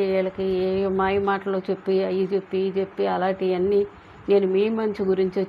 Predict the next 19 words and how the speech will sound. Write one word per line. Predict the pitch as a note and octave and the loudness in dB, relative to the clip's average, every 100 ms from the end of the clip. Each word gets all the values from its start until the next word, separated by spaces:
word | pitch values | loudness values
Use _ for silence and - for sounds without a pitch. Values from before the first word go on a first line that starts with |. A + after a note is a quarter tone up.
| F#3 | -2
చెప్తున్నాను, | F3 G3 F#3+ F#3 A#3 C4 | -4 0 2 2 0 2
వేరే | G3 G#3+ G#3+ G3 | 2 4 2 -2
రకంగా | F#3+ F#3+ F#3+ F#3 | 0 0 0 0
అనుకోవద్దు. | F3 F#3 F3 F3 F#3 D#4+ - - - - - - - - - - - | -2 -2 -2 -4 -2 -4 -4 -20 -20 -20 -20 -20 -20 -20 -20 -20 -16
ఇప్పుడు | F3 G3 F#3 F#3 | -4 0 2 4
లోకం | F#3 A#3+ A#3 | 2 0 0
తీరు | A3 F#3 - | 0 -2 -2
చూశారు | F#3+ F#3+ G3 F3 | -2 0 -2 -2
కదా, | F3+ A#3+ F#4 - - - - - F3+ | -2 -4 -6 -12 -20 -20 -18 -8 -6
అసలు | G3 A3+ C#4 - - | -4 -4 -4 -10 -4
చాలా | F#3+ G3 A3+ A3+ - - - | 0 2 0 -2 -10 -10 0
అన్ని | G3 G3+ G3+ | 2 2 2
సంవత్సరాలు | F#3+ G#3+ A#3 A#3+ A#3+ G#3+ | 0 0 0 0 0 0
తల్లిదండ్రులు | F#3+ A3 A3 A3+ G#3+ A3+ G#3 | 2 2 0 -2 -2 -2 2
మిమ్మల్ని | G3 G3 G3 G3 | 2 2 0 0
పెంచి | G3 G3+ A#3+ A#3 - - - - | 0 0 -4 -4 -12 -20 -8 -4
పెద్ద | F#3 G3+ | 0 0
చేసి | G3+ G#3+ - A3 G#3+ | 0 -2 -2 -4 0
ఇవన్నీ | F#3+ F#3 G3 | 0 2 0